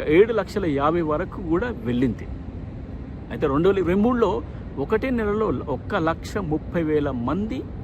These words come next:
హోమ్‌లెస్ పీపుల్ తయారయ్యారు. So, డెమోక్రాట్స్ ఏమంటారంటే,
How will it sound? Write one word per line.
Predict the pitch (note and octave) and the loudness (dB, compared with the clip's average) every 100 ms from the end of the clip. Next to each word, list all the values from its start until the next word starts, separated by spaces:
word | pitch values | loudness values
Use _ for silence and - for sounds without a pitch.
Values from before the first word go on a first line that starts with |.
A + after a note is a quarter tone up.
| - | 0
హోమ్‌లెస్ | D#3+ E3 D#3 - | 0 0 -4 -6
పీపుల్ | C3+ B2+ B2+ | -8 -6 -6
తయారయ్యారు. | B2 G#2+ G2 - - - - - - - - - - | -6 -8 -8 -8 -8 -8 -10 -10 -10 -10 -10 -10 2
So, | C4 A3 C#4+ D4 - - - - - - - - | 4 6 2 -6 -8 -10 -10 -10 -10 -10 -10 -4
డెమోక్రాట్స్ | E3 A3 C4+ C4 C4+ A3 | 0 2 2 0 -2 0
ఏమంటారంటే, | G3 E3+ C#3 A2 G2+ G2 A#2+ G3 F4 | 0 0 -2 -6 -6 -8 -6 -6 -6